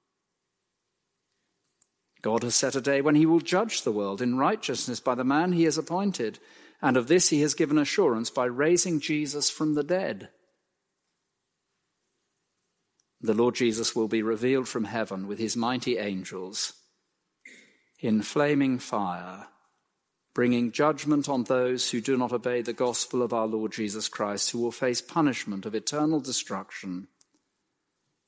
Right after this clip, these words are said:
away from the presence of the Lord. Jesus will judge through t-, tear-stained eyes. He longs for people to return to him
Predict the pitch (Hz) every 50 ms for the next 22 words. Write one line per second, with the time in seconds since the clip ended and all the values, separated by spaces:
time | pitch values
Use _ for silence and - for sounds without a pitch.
0 | _ - 113 104 101 107 107 104 104 104 95 - - 107 98 95 92 - - 101
1 | 92 90 - 92 90 - - - 87 90 87 85 82 82 76 73 76 78 76 -
2 | - _ _ _ _ _ _ _ _ _ _ _ _ _ _ _ _ _ _ _
3 | _ _ _ _ _ _ _ _ _ _ _ _ _ _ _ _ _ _ _ _
4 | _ _ _ _ _ _ _ _ _ _ _ _ _ _ _ _ _ _ _ -
5 | - - - 120 113 107 107 101 - - 113 - - 110 107 98 - - - 110
6 | 98 - - - 160 - - - - 147 131 120 - - 123 107 104 107 98 90
7 | 85 80 80 87 92 98 98 - - - 127 127 127 127 131 151 160 175 185 196
8 | 202 196 185 175 160 143 120 110 - - - - - 104 - 127 120 107 - -
9 | - 120 113 - - 120 113 131 135 135 - - 185 196 233 247 220 180 143 -
10 | - - 160 151 - 180 208 226 233 220 190 120